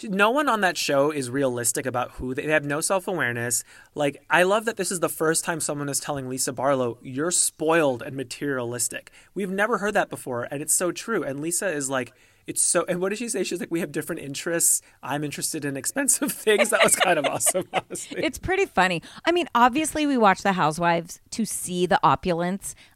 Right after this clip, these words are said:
Speaker 2: I don't know how much
Speaker 1: Yes.
Speaker 2: opulence they all have. Like, freaking Lisa
Speaker 1: It's very
Speaker 2: Barlow's still
Speaker 1: specific.
Speaker 2: going
Speaker 1: Yeah.
Speaker 2: to seven eleven and getting her, you know, big gulps, whatever she's doing. Wait, I have one
Speaker 1: Right.
Speaker 2: more thing. Whitney's
Speaker 1: Mm-hmm.
Speaker 2: husband, Justin,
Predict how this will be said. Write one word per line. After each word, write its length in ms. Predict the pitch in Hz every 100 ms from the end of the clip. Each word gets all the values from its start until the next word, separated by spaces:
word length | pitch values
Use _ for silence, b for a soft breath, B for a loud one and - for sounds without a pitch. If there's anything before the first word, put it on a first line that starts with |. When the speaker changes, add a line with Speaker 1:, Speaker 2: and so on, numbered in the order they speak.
| -
Speaker 2:
I 60 | 381
don't 140 | 370
know 100 | 285
how 100 | 254
much 120 | 226 196
Speaker 1:
Yes. 100 | 180
Speaker 2:
opulence 540 | 190 214 190 175 160
they 220 | 160 160
all 180 | 165 180
have. 340 | 175 170 170
Like, 200 | 185 190 - _ -
freaking 280 | 285 339
Lisa 140 | 247 220
Speaker 1:
It's 80 | 202
very 200 | 175 180
Speaker 2:
Barlow's 260 | 175 175
still 260 | 208 202 196
Speaker 1:
specific. 260 | 185 180 _ -
Speaker 2:
going 140 | 208
Speaker 1:
Yeah. 60 | 196
Speaker 2:
to 40 | 190
seven 320 | - 185 185
eleven 320 | 180 175 165
and 160 | 165 165
getting 220 | 175 175
her, 240 | 170 156
you 100 | 156
know, 100 | 156
big 200 | 156 175
gulps, 320 | 151 160 -
whatever 240 | 170 175 160
she's 200 | - 151
doing. 280 | 151 135 151 b b
Wait, 200 | 196 165 -
I 60 |
have 180 | 180 156
one 120 | 160
Speaker 1:
Right. 80 | 185
Speaker 2:
more 180 | 226 247
thing. 400 | - 135 - - b b b b b -
Whitney's 340 | 233 269 339
Speaker 1:
Mm-hmm. 120 | -
Speaker 2:
husband, 560 | 202 160 85 67 - - _ _ _ _ _
Justin, 560 | - 185 - - -